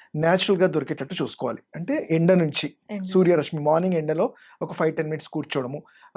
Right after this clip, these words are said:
Speaker 1: And as a ఆయుర్వేద డాక్టర్ మేము ఎప్పుడైనా చెప్పేది వాతము, డ్రైనెస్ అంటే తైలాభ్యంగనం అంటాం. అంటే మనము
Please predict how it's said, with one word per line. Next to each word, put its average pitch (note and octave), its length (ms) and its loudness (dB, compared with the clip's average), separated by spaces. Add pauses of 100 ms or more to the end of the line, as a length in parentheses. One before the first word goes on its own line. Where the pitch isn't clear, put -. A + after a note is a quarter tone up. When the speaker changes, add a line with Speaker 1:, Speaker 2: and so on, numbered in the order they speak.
(120)
Speaker 1:
And F#3 160 0
as F#3 280 -2
a G#3+ 40 2
ఆయుర్వేద F#3+ 240 0
డాక్టర్ F#3+ 280 -4
మేము F#3 140 -4
ఎప్పుడైనా F#3 400 -6
చెప్పేది E3 400 -6
వాతము, F3+ 760 -2
డ్రైనెస్ E3 480 -2
అంటే D3+ 240 -4
తైలాభ్యంగనం D#3 800 0
అంటాం. - 260 -10 (440)
అంటే G#3+ 300 -4 (340)
మనము F#3 520 0